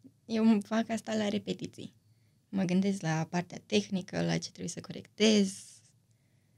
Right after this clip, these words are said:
la brațe, la, nu știu, să evoluez cât, în fiecare zi.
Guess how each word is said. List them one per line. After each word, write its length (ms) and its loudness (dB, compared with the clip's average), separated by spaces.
la 220 -12
brațe, 880 6
la, 160 -10
nu 140 0
știu, 180 -8
să 240 -8
evoluez 480 4
cât, 160 -16
în 300 -2
fiecare 420 -4
zi. 180 -10